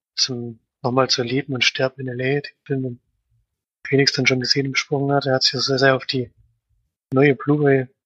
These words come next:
der neuen Abtastung gefreut. Er hat nach einem Monat verwechselt, dass ich im Urlaub um die nie ankam. Kommt jetzt erst am dreiundzwanzigsten November raus. Aber da sind sie jetzt für so ein paar Tage, also bald hat er sie. Dann haben wir aufgeschrieben, was die alles für Extras hat.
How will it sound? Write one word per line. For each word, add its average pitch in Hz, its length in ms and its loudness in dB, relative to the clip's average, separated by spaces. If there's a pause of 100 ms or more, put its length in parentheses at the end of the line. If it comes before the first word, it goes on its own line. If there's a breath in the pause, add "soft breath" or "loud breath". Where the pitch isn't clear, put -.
(100)
der 123 100 0
neuen 127 180 4
Abtastung 139 500 -2
gefreut. 131 520 -4 (840)
Er 127 100 2
hat - 80 -20
nach 127 120 4
einem 120 120 2
Monat 143 280 2
verwechselt, 131 500 0
dass 131 120 -2
ich - 100 0
im 127 60 -10
Urlaub 135 220 -6
um 127 100 -8
die 131 80 -8
nie 131 140 -4
ankam. 139 400 -6 (760)
Kommt 127 220 0
jetzt - 140 -2
erst 135 180 -2
am 123 100 -4
dreiundzwanzigsten 131 640 0
November 131 340 0
raus. 123 400 2 (1300)
Aber 127 180 4
da 120 100 2
sind 127 100 -4
sie 131 80 2
jetzt 120 120 0
für - 80 -8
so 120 80 -2
ein 117 80 -4
paar 120 120 0
Tage, 123 260 0
also 120 160 -4
bald 123 220 -4
hat 123 100 -2
er 135 80 -2
sie. 143 160 -8 (960)
Dann 135 80 2
haben 123 60 2
wir 131 60 6
aufgeschrieben, 131 360 2
was 131 100 -8
die 143 120 -6
alles 123 160 -2
für 123 100 -2
Extras - 400 -4
hat. - 300 -4